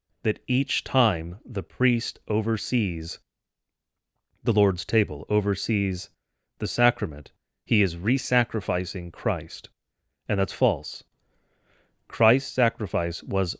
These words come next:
once for all, one atonement. That is why Christ said from the cross, "It is finished." This is not something that plays out again on altars across the world through all eternity, or at least until the end of the world. Once for all.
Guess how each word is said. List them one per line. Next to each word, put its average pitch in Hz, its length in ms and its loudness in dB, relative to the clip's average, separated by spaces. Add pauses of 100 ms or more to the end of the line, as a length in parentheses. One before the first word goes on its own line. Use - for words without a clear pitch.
once 107 540 0
for 110 260 0
all, 87 380 0 (300)
one 95 340 2
atonement. 90 580 -2 (440)
That 104 180 4
is 113 120 2
why 117 140 4
Christ 120 440 2
said 98 280 2
from 101 180 0
the 101 100 0
cross, 98 480 2 (360)
"It 104 140 4
is 95 260 0
finished." - 600 -2 (600)
This 104 160 -2
is 104 140 -2
not 107 220 4
something 131 380 0
that 113 140 0
plays 113 300 2
out 113 120 4
again 92 460 2 (400)
on 101 180 4
altars 107 500 2
across 101 400 0
the 127 120 2
world 90 440 2 (140)
through 104 140 2
all 98 180 6
eternity, 95 560 -2 (480)
or 95 120 2
at 95 80 2
least 95 240 0
until 98 160 -2
the 92 160 0
end 87 140 0
of 85 60 0
the 95 80 0
world. 92 400 2 (680)
Once 95 380 0
for 110 180 0
all. 80 400 0